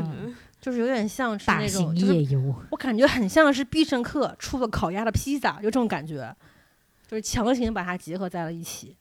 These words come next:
Speaker 2: 就这种 feel。
Speaker 1: 嗯。
Speaker 2: 就你们会去电影院看吗？应该不会吧？会有人
Speaker 3: 疯了吗？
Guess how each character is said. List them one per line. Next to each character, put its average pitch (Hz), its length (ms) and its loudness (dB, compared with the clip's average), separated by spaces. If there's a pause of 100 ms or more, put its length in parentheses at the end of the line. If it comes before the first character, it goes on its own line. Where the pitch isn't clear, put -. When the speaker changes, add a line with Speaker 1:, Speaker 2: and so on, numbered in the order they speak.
(140)
Speaker 2:
就 - 20 -16
这 208 80 -12
种 214 180 -4
feel。 160 440 -10 (840)
Speaker 1:
嗯。 180 300 -12
Speaker 2:
就 214 80 -8
你 214 120 -4
们 175 140 -6
会 - 100 -6
去 254 80 -8
电 214 140 -4
影 156 60 -8
院 151 100 -10
看 - 180 -10
吗？ - 100 -14 (120)
应 165 100 -10
该 208 120 -2
不 - 120 -10
会 202 160 0
吧？ 190 260 -6
会 330 120 2
有 269 80 10
人 233 100 4
Speaker 3:
疯 240 80 6
了 240 60 8
吗？ 180 340 4